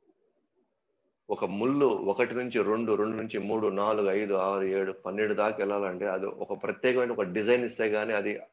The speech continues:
ఆ ఒక నిమిషం గానీ కొంచెం ఇట్లా, ఇట్లా వెళ్ళాలంటే ఎంత అద్భుతమైన ఆలోచన ఉండాలి దానికి.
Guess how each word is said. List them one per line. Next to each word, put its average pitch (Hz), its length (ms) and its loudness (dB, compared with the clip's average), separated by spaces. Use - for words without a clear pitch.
ఆ 95 240 0
ఒక 107 140 0
నిమిషం 117 480 2
గానీ 117 240 4
కొంచెం 104 340 -2
ఇట్లా, 98 240 0
ఇట్లా 104 220 0
వెళ్ళాలంటే 95 500 0
ఎంత 117 220 -4
అద్భుతమైన 113 800 0
ఆలోచన 120 300 0
ఉండాలి 101 220 -2
దానికి. 82 340 -10